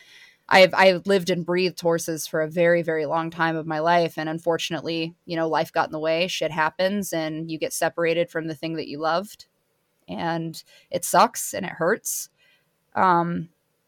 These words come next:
some things happened in my life when I was seventeen, and I was brought back to it for a little while, which was something that I needed at that time. And, uh,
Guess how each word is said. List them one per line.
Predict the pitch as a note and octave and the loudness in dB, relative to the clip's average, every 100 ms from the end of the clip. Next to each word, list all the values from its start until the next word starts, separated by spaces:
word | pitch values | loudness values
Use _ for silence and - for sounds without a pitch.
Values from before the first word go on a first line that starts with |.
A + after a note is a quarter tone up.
| _ | _
some | - G3+ F3+ | -4 -2 0
things | A3 F#3+ | 0 4
happened | G3 F#3 G3 | 6 6 4
in | F#3+ | 2
my | F3+ F3 | 2 2
life | E3+ F3 F3 | 4 2 0
when | F3 | 0
I | E3+ | 0
was | E3+ E3 E3 | 2 0 -2
seventeen, | - E3+ E3 D#3 E3+ D#3+ F#3 F#3+ _ | -2 -2 -2 -6 -8 -6 -6 -10 _
and | F3+ F3 E3+ E3 E3 - - | -4 -2 -2 -4 -6 -8 -2
I | E3+ | 0
was | E3+ | 0
brought | - F3 - | 0 0 2
back | E3 - | 0 0
to | F#3 | -6
it | E3+ - | -6 -4
for | F3+ E3+ | -2 0
a | C#3+ | 0
little | E3 E3 D#3+ | -2 -2 0
while, | D#3+ E3+ F3 | 2 2 2
which | F3 E3 - | 0 -4 -4
was | E3 D#3+ - | -4 -2 -6
something | - - G3+ E3+ F3 | -6 -4 -4 -4 -6
that | E3 | -4
I | D#3+ | -4
needed | E3+ E3+ E3 D#3 | -2 -4 -4 -4
at | D#3 - | -4 -4
that | - - | -6 -4
time. | D#3+ D3+ D3+ - _ _ - _ _ _ | -4 -4 -6 -14 _ _ -20 _ _ _
And, | - F3+ F3 E3+ E3+ | -4 0 2 2 0
uh, | E3+ E3 E3 | 0 0 0